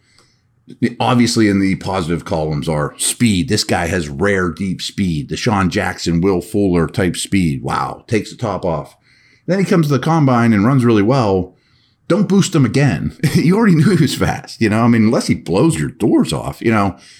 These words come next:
Don't reward them twice. I think that's something that, that a lot of mistakes are made. Also, I don't know if I've had this conversation with you guys or not.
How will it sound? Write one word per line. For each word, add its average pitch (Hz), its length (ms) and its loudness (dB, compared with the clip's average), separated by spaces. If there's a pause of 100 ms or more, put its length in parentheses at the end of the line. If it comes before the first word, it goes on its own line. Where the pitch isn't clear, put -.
Don't 180 240 0
reward 127 500 2
them 95 160 0
twice. 87 500 -6
I - 200 -4
think 101 180 -2
that's 107 220 -4
something 104 320 -2
that, 87 260 -2
that 90 100 -2
a 85 60 0
lot 92 300 -2
of 87 200 -4 (220)
mistakes - 560 -4
are 90 80 0
made. 80 420 -2 (600)
Also, 120 480 2
I 92 260 -2
don't 156 200 2
know 151 60 4
if 127 80 0
I've 104 160 -2
had 98 200 -2
this 85 100 -4
conversation 85 540 -2
with 80 40 -2
you 78 80 -2
guys 80 140 -2
or 76 60 -4
not. 80 360 -2